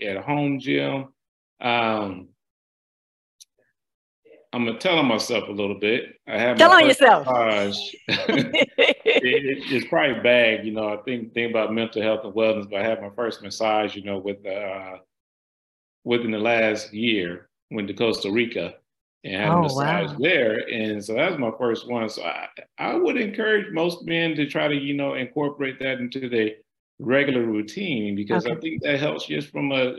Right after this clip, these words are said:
Speaker 1: overall well-being standpoint.
Speaker 2: Mm-hmm.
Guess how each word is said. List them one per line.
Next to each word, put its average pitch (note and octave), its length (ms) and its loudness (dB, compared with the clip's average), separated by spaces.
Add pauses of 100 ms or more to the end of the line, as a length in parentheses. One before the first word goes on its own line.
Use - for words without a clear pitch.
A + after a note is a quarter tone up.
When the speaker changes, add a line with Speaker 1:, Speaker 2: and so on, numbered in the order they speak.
(120)
Speaker 1:
overall C3 480 -2
well-being C3+ 600 -2
standpoint. A2 640 -6 (140)
Speaker 2:
Mm-hmm. E3+ 180 -8